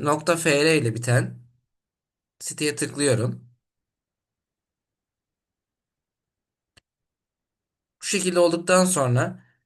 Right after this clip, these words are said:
e, şuradaki üçgen işaretine tıklayacağım. Ve, e, bize burada yönlendirme, klavyeyle yönlendirme işlemi yapacağız. Yani burada ne diyor? Sağ, sağ ve sağ. Klavyeyle sağ.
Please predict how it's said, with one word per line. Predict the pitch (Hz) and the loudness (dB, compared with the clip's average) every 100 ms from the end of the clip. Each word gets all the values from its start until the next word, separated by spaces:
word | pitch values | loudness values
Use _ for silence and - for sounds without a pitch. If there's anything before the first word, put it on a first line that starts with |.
| _ - | _ -10
e, | 110 110 | -4 -2
şuradaki | 120 190 180 156 151 165 170 - - _ - _ _ _ | -2 0 0 0 0 -2 -4 -6 -16 _ -20 _ _ _
üçgen | 160 - 175 | -6 -2 0
işaretine | 156 - 131 113 120 120 | 0 2 2 2 2 0
tıklayacağım. | 120 - 107 110 123 - - - _ _ - | 0 -2 -4 0 -2 -2 -8 -20 _ _ -2
Ve, | 156 202 196 - _ _ _ _ - | 2 2 0 -10 _ _ _ _ -8
e, | 107 107 | -6 -4
bize | 180 170 156 185 185 - _ | -4 0 2 0 -4 -16 _
burada | 170 170 139 170 - | -2 2 2 2 0
yönlendirme, | 156 156 160 160 156 156 156 - _ _ _ _ _ - | -2 0 0 0 -2 -4 -6 -8 _ _ _ _ _ -2
klavyeyle | 165 165 151 127 156 | 0 2 2 0 0
yönlendirme | 156 151 151 151 151 | -2 -2 -4 -4 -6
işlemi | 143 147 147 | -6 -6 -2
yapacağız. | 117 120 127 135 - | -4 -2 -4 -4 -6
Yani | 127 120 123 | -2 2 0
burada | 120 147 | 0 -2
ne | 160 151 | -2 0
diyor? | 120 160 - - _ | 0 -2 -6 -20 _
Sağ, | - - 156 131 139 165 - _ | -4 0 2 4 0 -2 -14 _
sağ | - - 147 127 135 | -8 -2 0 2 2
ve | 151 | 2
sağ. | 151 147 120 110 - _ - | 0 0 0 -2 -8 _ -12
Klavyeyle | 151 151 151 135 117 135 - | -4 -2 0 -2 -2 -4 -6
sağ. | - - 139 127 156 - | -6 0 2 2 0 -6